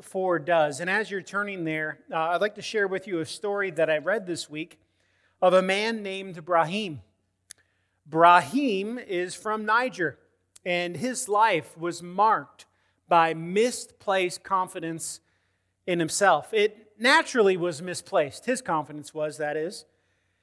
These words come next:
Because like us, he was born and brought into a broken world that naturally turns itself from God.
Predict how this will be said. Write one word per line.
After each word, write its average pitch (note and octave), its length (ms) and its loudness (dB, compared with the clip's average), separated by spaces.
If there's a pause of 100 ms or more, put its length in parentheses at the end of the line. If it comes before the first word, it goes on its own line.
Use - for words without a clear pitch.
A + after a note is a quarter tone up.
(100)
Because A#3+ 360 6
like C4+ 320 2
us, G3+ 260 2
he A#3 60 -8
was G#3+ 160 -6
born A#3+ 440 0
and G3+ 160 -4
brought G#3 320 2
into A3 320 -2
a F3 60 0
broken F#3+ 540 -4
world D#3+ 440 -4
that F#3+ 260 0
naturally F#3+ 680 -4
turns A#3 480 -8
itself F#3 540 -2
from F3+ 220 -10
God. F3+ 380 0